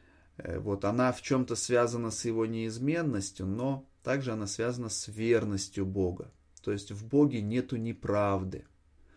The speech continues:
Вот Бо-, Бог не лжет. Бог верен всегда своему народу.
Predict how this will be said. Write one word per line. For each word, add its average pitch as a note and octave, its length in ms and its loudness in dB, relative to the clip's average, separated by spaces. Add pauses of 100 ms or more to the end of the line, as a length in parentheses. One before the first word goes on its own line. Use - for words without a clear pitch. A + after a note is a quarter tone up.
(600)
Вот G2+ 200 -8
Бо-, A#2 500 4
Бог C3 340 6
не B2+ 160 4
лжет. G#2 840 2 (520)
Бог C3+ 420 4
верен G#2+ 800 4 (180)
всегда G2+ 640 -2 (520)
своему - 1080 -6
народу. A2 680 2